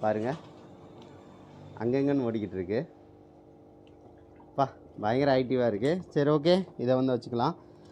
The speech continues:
ஆ, அதுக்கடுத்து, ஆ, விடோ வந்து எடுத்திருக்கோங்க. நூறு விடோ எடுத்திருக்கோம். இது வந்து கலர் வந்து கலர் விடோ. இதில் வந்து க்ரீனு, எல்லோ எல்லா கலர் கலந்து வந்து இருக்கும். இது வந்து கொஞ்சம் இருக்கும், இன்னொரு இதில் கொஞ்சம் இருக்கும்னு நினைக்கிறேன். இது ஒரு ஐம்பது பீஸ் வந்து போட்டிருக்காங்க.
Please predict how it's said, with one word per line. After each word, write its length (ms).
ஆ, 420
அதுக்கடுத்து, 480
ஆ, 100
விடோ 280
வந்து 460
எடுத்திருக்கோங்க. 460
நூறு 340
விடோ 300
எடுத்திருக்கோம். 480
இது 180
வந்து 600
கலர் 280
வந்து 460
கலர் 220
விடோ. 340
இதில் 260
வந்து 80
க்ரீனு, 640
எல்லோ 500
எல்லா 180
கலர் 260
கலந்து 320
வந்து 180
இருக்கும். 340
இது 140
வந்து 160
கொஞ்சம் 240
இருக்கும், 240
இன்னொரு 320
இதில் 220
கொஞ்சம் 240
இருக்கும்னு 260
நினைக்கிறேன். 320
இது 120
ஒரு 100
ஐம்பது 280
பீஸ் 160
வந்து 320
போட்டிருக்காங்க. 500